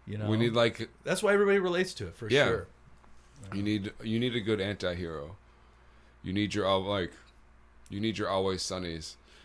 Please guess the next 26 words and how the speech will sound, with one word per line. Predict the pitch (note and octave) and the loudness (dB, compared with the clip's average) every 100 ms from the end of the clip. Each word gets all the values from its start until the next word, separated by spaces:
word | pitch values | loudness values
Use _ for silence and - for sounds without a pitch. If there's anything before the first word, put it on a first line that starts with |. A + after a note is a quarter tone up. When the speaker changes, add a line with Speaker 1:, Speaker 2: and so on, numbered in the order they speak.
| - | -2
Speaker 1:
Yeah, | C#3+ D#3 D3+ | 6 8 8
Speaker 2:
And | C#3 | 6
Speaker 1:
yeah, | C3 | 4
yeah, | B2 A#2 | 2 2
yeah. | A#2+ - | 0 6
<laughs> | B3+ - | 6 6
Speaker 2:
the | C4 - | 4 8
Speaker 1:
Yeah, | C4 A#3+ | 10 10
but | A#3 | 8
Speaker 2:
Leagues. | A3 | 6
Speaker 1:
those | D#4+ F4+ | 8 8
guys, | C4+ A3 G#3 G3 G#3 | 8 8 8 6 0
you | G3+ | 4
know, | G3+ G3+ G3+ F#3 | 6 6 4 2
that | F3+ G3 F#3+ | 2 2 4
they | F3+ | 2
walk | F#3+ D#3 D3 A2 | 4 4 4 2
a | |
line. | A#2+ A#2+ A#2 A#2 A2 F#2+ | -2 0 0 -2 -2 -2
Speaker 2:
Yeah. | G2 G#2 E2 D#2 - - - - - - | 2 2 2 -6 -12 -20 -20 -20 -18 -12
Speaker 1:
They | D3 G3+ C4 | 4 6 6
went, | G3+ G3 F3+ F#3 - | 4 2 2 -4 -2
they | D#3+ F#3 | 2 4
went | F#3 E3+ | 2 2
Breaking | D3 C#3+ C3 | 4 4 2
Bad. | A#2 A2+ G#2 | 2 2 0